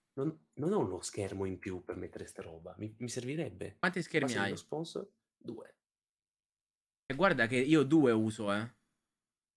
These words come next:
Speaker 1: Ma no, mi ha detto che c'è il ter-, non è il terzo dove butti la roba su.
Speaker 2: No, quattro. Però <laughs>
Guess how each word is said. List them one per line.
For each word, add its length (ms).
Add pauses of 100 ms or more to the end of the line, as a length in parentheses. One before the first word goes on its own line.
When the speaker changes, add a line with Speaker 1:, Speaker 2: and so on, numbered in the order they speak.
(440)
Speaker 1:
Ma 80
no, 260
mi 80
ha 60
detto 200
che 80
c'è 120
il 120
ter-, 220
non 120
è 40
il 100
terzo 300
dove 160
butti 280
la 100
roba 260
su. 180
Speaker 2:
No, 180
quattro. 680 (3250)
Però 420 (1000)
<laughs> 460